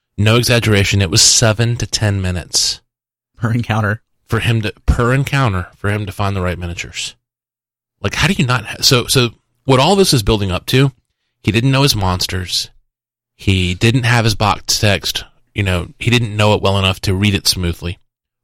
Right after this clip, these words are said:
Speaker 1: or even to improvise it. He hadn't prepared, Brian. In my opinion, he was unprepared. His minis were not, he,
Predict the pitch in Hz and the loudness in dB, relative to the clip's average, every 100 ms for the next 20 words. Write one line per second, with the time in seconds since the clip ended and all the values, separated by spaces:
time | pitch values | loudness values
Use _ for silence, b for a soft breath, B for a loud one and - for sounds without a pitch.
0 | - 113 113 117 107 98 90 107 87 85 | 0 4 4 4 2 0 -2 -2 -2 -2
1 | 80 90 - _ _ _ _ - 151 113 | 0 -4 -6 _ _ _ _ 0 2 0
2 | 85 80 - 110 127 - - 78 90 _ | -6 -12 -6 -2 -2 -2 -10 -14 -16 _
3 | _ _ _ - 110 131 160 - 160 104 | _ _ _ -2 0 2 4 4 4 4
4 | 113 104 - 110 - - 90 76 - _ | 2 0 -2 -6 -6 -6 -6 -8 -18 _
5 | _ _ _ _ _ _ 104 92 117 135 | _ _ _ _ _ _ 0 2 2 2
6 | 131 104 98 107 104 - | 0 -2 -2 -2 -2 -4